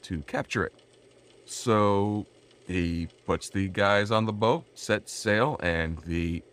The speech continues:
and they arrive on July twenty-first. And he and a hundred and twelve of his men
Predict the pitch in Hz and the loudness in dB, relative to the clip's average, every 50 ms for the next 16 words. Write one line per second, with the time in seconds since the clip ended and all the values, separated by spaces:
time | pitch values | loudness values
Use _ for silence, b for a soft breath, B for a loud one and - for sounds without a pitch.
0 | _ _ _ _ - 92 92 95 95 95 90 87 87 95 95 92 95 104 113 123 | _ _ _ _ -2 0 2 4 4 4 2 2 0 0 2 2 2 2 0 -2
1 | 135 156 165 - - - _ _ _ _ _ _ - 85 87 87 87 80 85 82 | -4 -6 -10 -14 -20 -20 _ _ _ _ _ _ -2 0 2 2 0 0 -2 -4
2 | - 87 87 87 87 92 90 - - 104 104 101 95 - - 139 - - - - | -4 -2 0 0 0 0 -2 -4 -4 -2 -2 -2 -4 -4 -4 -4 -4 -6 -8 -10
3 | - - - - - - - - - _ _ _ - - _ _ - 85 87 87 | -12 -14 -14 -16 -20 -20 -20 -20 -20 _ _ _ -20 -20 _ _ -4 0 2 2
4 | 85 82 82 82 82 78 80 80 82 80 - - - - - - - 90 90 90 | 4 4 2 2 0 0 -2 -2 -4 -6 -10 -14 -20 -20 -20 -14 -10 -6 -4 -4
5 | 92 92 92 95 98 - - - 87 82 80 82 80 80 82 73 57 76 95 110 | -2 -2 -2 -4 -4 -4 -4 -4 -2 -2 -2 -2 -2 -4 -6 -8 -8 -6 -2 0
6 | 107 110 104 92 87 - - - 107 98 95 98 101 101 98 90 87 101 98 95 | 0 2 0 0 -4 -10 -8 -2 0 2 2 2 2 0 -2 -4 -4 -4 -4 -4
7 | 92 92 92 95 95 95 98 107 135 170 190 | -4 -2 0 0 2 2 2 0 0 -4 -6